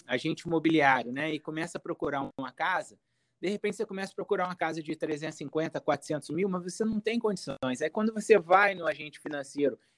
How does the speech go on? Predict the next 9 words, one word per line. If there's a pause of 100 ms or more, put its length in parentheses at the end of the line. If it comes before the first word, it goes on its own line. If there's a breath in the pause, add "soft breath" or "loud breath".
e
ajusta, (380)
aí
você
volta
lá
no,
no
seu,